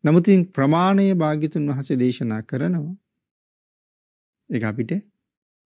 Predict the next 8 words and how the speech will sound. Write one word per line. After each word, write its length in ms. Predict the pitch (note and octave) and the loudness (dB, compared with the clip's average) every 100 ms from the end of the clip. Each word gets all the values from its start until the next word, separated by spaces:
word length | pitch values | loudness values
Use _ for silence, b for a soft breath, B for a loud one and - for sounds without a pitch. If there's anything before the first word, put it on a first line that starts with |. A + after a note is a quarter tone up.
| _ _ _ _ _ _ _ _ _ - | _ _ _ _ _ _ _ _ _ 2
ඒක 300 | B2+ C#3 C#3 F3 | 6 6 4 -2
වටහා 580 | A2+ G#2+ - A#2+ C3 C3+ | 0 -2 -4 -6 -6 -6
ගන්න 320 | A2+ A2+ A#2 B2+ | -6 -6 -6 -6
තරම් 340 | - B2 D3 D#3 C3 C4+ - _ _ _ _ _ _ _ | -6 -6 -6 -6 -10 -12 -18 _ _ _ _ _ _ _
බුද්ධිමය 680 | A2 A2+ C#3 C#3+ D#3+ G3 G#3 F#3+ | 0 2 4 4 6 6 6 4
ශක්තියක් 600 | - B2+ - F3+ F#3+ F#3+ | 0 -8 -6 -4 -4 -4
අපිට 280 | C3 B2+ C3 | -8 -8 -6
නැහැ. 300 | G#2 G#2 | -10 -10